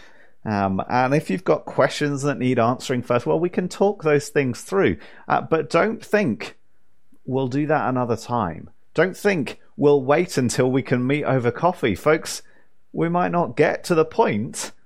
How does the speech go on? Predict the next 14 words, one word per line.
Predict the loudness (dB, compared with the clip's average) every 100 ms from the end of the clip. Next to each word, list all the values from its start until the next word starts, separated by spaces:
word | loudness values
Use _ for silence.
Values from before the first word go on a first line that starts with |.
| -20 -20 -16
where | -4 0 2
we | 2
can | 0 -2
sit | 0 0 0 0
inside | -4 0 2 2 0
and | 0
have | -2 -4
coffee. | -2 -2 -2 -2 -2 -4 -16 -20 -20 -20 -20 -20 -20 -20 -20 -20 -20 -20 -20 -20 -20 -12
Let's | -10 -8
sit | -8 -6 -6
in | -6
the | -4
garden, | -4 -2 -2 -4 -8
please. | -4 -2 -2 -4 -8 -12 -12